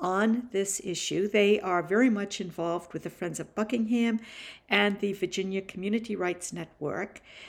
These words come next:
and they are Mindy Zlotnick and Heidi Divya Bertu. I will have this podcast on Wednesday morning.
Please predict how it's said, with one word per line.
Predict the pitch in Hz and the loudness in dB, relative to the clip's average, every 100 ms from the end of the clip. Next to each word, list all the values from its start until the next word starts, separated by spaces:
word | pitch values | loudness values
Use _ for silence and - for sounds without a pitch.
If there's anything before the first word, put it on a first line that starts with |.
| - | -6
and | 254 240 | 2 4
they | 240 | 6
are | 220 180 | 4 2
Mindy | 185 202 233 | 2 0 0
Zlotnick | 220 180 165 - 165 180 - - | 0 0 -2 -2 -8 -8 -10 -6
and | 180 175 175 175 - _ - | -2 -2 -2 -6 -14 _ -2
Heidi | 196 202 214 208 | 2 4 4 2
Divya | 202 196 185 180 175 - - | 0 2 0 2 0 -4 0
Bertu. | 190 185 - 120 - _ _ - - - _ _ _ - | 0 0 -4 -8 -8 _ _ -20 -20 -20 _ _ _ 0
I | 190 | 4
will | 208 208 | 4 2
have | 214 190 185 165 | 2 4 4 4
this | - - | 0 0
podcast | - 196 175 - 147 - 147 - - | -4 -2 -2 -6 -8 -6 -8 -10 -8
on | 170 160 151 | -6 -4 -4
Wednesday | 156 170 175 - 175 165 | -4 -2 -4 -2 -2 -2
morning. | 160 156 151 131 | -2 -2 -2 -4